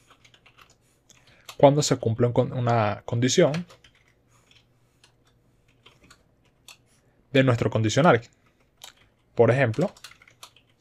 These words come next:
si index es igual igual a nuestro array llamado people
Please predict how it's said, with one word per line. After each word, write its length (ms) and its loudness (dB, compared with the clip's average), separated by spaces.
si 360 -4
index 440 -6
es 220 -6
igual 260 2
igual 300 2
a 180 -8
nuestro 260 4
array 240 6
llamado 380 2
people 300 0